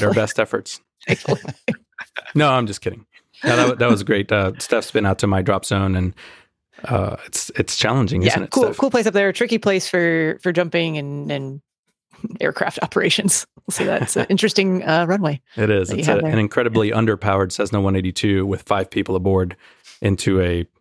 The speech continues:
Speaker 1: I don't know, what did you call it? About twenty-five hundred foot grass strip?
Speaker 2: Yeah, that, um, it's, um, I don't think it's all entirely straight or linear, and there's definitely an incline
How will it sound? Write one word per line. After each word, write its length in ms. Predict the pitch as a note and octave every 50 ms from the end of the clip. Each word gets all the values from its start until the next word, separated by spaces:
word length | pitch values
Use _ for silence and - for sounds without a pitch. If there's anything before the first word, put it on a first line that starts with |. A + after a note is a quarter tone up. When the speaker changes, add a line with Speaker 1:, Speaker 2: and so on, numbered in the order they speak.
| _ _
Speaker 1:
I 60 | - B2
don't 100 | C#3 A2
know, 60 | F2+
what 120 | G2 A#2
did 100 | A2+ G#2+
you 40 | -
call 140 | - - F#2
it? 60 | E2+
About 200 | - G2+ - -
twenty-five 380 | - A#2+ A2+ G#2+ - G#2+ G#2 G2
hundred 220 | A2+ A2 G#2+ G2+
foot 200 | - - A2 -
grass 280 | - - G#2+ G#2+ G#2 -
strip? 320 | - - A2+ A#2 A#2 _ - _ _ _
Speaker 2:
Yeah, 380 | - G#3+ G#3 A#3+ A#3+ A#3+ A#3+ B3
that, 240 | A#3 G#3 G3+ F#3+ - -
um, 480 | F#3+ F3+ F3 F3 F3+ E3+ E3+ E3 - -
it's, 640 | - - A#2 E3+ E3 D#3 D#3+ - - _ - -
um, 400 | F#3 E3+ D#3+ D#3 D#3 D#3+ D#3 D3+ -
I 60 | -
don't 100 | D#3+ F3+
think 100 | F3+ F#3+ F3
it's 80 | F3+
all 120 | F3+ F3 E3+
entirely 500 | E3 D3+ C#3 E3+ E3+ E3+ E3 E3 D#3+ D3
straight 640 | B2+ - - - - - - - E3 F#3+ C4 - - -
or 100 | - D#3+
linear, 440 | C#3+ E3 F3+ G3 G#3+ A3 A3+ A3+ A#3
and 260 | - F3 E3 E3 D#3
there's 260 | D#3+ D#3+ D#3 D#3 D3
definitely 340 | - F3+ - F3+ E3+ E3+ D#3+
an 100 | D#3 -
incline 540 | - D3 C#3+ D3 - E3 D3 C#3 D3 D3 C3